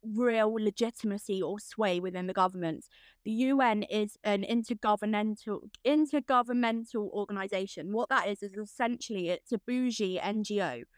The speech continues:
It's a bougie, non-governmental organization. Um, so don't let it fool you that people seem to assume that the U N has governance. Um,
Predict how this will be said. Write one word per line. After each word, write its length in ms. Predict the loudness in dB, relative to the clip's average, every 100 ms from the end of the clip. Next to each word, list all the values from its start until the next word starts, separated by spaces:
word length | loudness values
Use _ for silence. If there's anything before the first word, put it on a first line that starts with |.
| -20 _
It's 200 | -8 -4
a 60 | -4
bougie, 720 | -2 2 4 4 2 0 0 -2 -6 _
non-governmental 800 | -2 2 4 2 2 0 0 -4
organization. 840 | -4 -4 -4 -2 -2 -2 -4 -4 -8 _ -20 _
Um, 300 | 2 4 0 -2
so 160 | -2
don't 280 | 2 2 2
let 140 | 2 2
it 140 | -2
fool 280 | -6 -4 -4
you 280 | -4 -4 -2
that 180 | -4 -4
people 400 | -8 -8 -6 -8
seem 240 | -4 -4
to 140 | -4 -6
assume 340 | -4 -2 0
that 100 | -2 -4
the 40 |
U 240 | -4 0 2
N 180 | 0
has 280 | -2 -6 -8 2
governance. 800 | 4 4 -2 -6 -8 -14 -20 -20 _ -20 _
Um, 380 | 4 4 2 -4